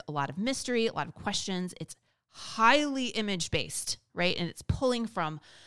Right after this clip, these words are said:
all sorts of Old Testament references. There's lots of metaphor. Um, if you've read any portion of the book of Revelation, you know this, right? You're reading along and you're like, "What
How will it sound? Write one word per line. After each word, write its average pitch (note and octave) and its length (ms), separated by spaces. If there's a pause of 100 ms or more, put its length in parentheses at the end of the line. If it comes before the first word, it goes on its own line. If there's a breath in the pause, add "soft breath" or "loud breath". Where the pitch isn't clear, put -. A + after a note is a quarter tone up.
(420 loud breath)
all C#4+ 240
sorts A#3 360
of E3+ 460 (540 loud breath)
Old C4 180
Testament A3 400
references. E3 880
There's E3+ 300 (160)
lots C4 460
of G#3 80
metaphor. E3+ 760 (400 loud breath)
Um, E3 440
if G#3 240
you've G#3 420
read A3 420
any C#4+ 220
portion D#3 500 (120)
of F3+ 180
the F3+ 80
book F3 160
of D#3 120
Revelation, D3 600
you D#3+ 200
know C#3 160
this, - 320
right? D#3 180
You're E3+ 80
reading A3+ 240
along D#3 300
and C#3 80
you're E3 100
like, D3+ 120
"What F3 420